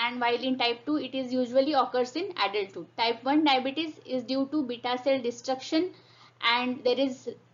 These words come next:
absolute insulin deficiency, while type two diabetes is characterized by insulin resistance as well as relative insulin deficiency.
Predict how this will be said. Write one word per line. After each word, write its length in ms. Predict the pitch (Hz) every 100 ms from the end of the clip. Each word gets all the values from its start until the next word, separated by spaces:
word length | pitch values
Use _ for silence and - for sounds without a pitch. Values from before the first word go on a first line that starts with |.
| -
absolute 500 | 214 - 320 349 - -
insulin 420 | 262 247 277 262 240
deficiency, 760 | 226 262 302 277 277 302 320 - -
while 260 | 233 247 254
type 340 | 254 247 254
two 120 | 302 302
diabetes 600 | 254 226 233 262 254 -
is 180 | 247 233
characterized 720 | 240 220 214 - 262 269 254
by 260 | 247 247 254 -
insulin 460 | 233 277 247 254
resistance 600 | 233 214 254 - 311 311
as 180 | 226 214
well 140 | 226 247
as 140 | 294
relative 640 | 247 233 247 254 302 330
insulin 560 | - 226 220 226 339 311
deficiency. 720 | 208 208 196 180 175 - 151